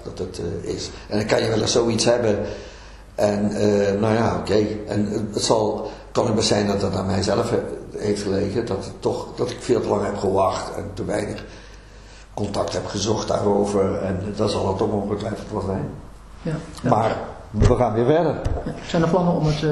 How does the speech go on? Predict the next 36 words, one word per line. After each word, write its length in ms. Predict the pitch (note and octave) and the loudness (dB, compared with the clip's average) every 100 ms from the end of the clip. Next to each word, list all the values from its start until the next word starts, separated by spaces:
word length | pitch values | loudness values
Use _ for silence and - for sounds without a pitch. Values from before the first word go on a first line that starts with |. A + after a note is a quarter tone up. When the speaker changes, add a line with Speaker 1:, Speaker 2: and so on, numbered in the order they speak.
| D3 | 4
Speaker 2:
Guinness 240 | E3+ D#3+ | 4 4
Book, 260 | C#3+ D3 - | 2 0 0
eh, 180 | D3+ C#3+ | 0 0
record 480 | C#3 C3+ D#3 C#3+ C#3+ | 0 0 2 2 0
van 180 | - D3 | -2 -2
Komst 220 | - D3 | -2 -2
van 120 | D3 C#3 | -2 -2
de 60 | |
Dagkak, 380 | D3 D3 C3+ C3 | -2 -2 -4 -4
eh, 60 | C#3 C3+ C#3+ D3+ - - - | -6 -6 -10 -12 -16 -16 -12
te 60 | C#3 C3 B2+ | -8 -8 -10
veranderen? 420 | - - C#3 E3+ F3+ - - | -6 -2 0 0 -4 -6 -6
Vijf 260 | - D#3+ D3+ | -2 -2 -2
keer? 200 | F3 G3+ - - - - - - - - - - - - - - - - - - | 0 -2 -2 -12 -12 -12 -14 -16 -20 -20 -20 -20 -20 -20 -20 -20 -20 -20 -20 -6
Na 140 | D3+ D3 | -4 -2
vijf 200 | D3+ D3 | -4 -2
keer 140 | D#3+ | -2
in 60 | D#3 | 0
plaats 180 | D3+ | 2
Speaker 1:
Ik 140 | D3+ - | 4 4
denk 200 | D#3 D3 | 2 2
dat 140 | B2+ | 2
we 120 | C3+ | 4
gewoon, 500 | B2+ B2+ B2+ A#2+ A#2+ | 4 4 4 4 2
eh, 720 | - B2 A#2 A#2 - G#2+ G#2+ A2 | 2 4 4 4 2 4 6 6
eh, 60 | - - - | 2 -2 0
het 180 | A#2 A#2+ | 2 4
record 420 | A#2+ A#2 A#2 G#2 | 4 4 4 4
al 140 | G#2+ | 2
hebben. 460 | C3 E3 A2+ G2 - | 2 2 2 2 0
Ik 140 | G#2 G#2 | 4 4
denk 180 | C3 | 4
niet 100 | C#3+ | 4
Speaker 2:
Ja. 80 | G3+ | 4
Speaker 1:
dat 180 | F#3+ E3+ | 4 2
er, 180 | D3+ | 0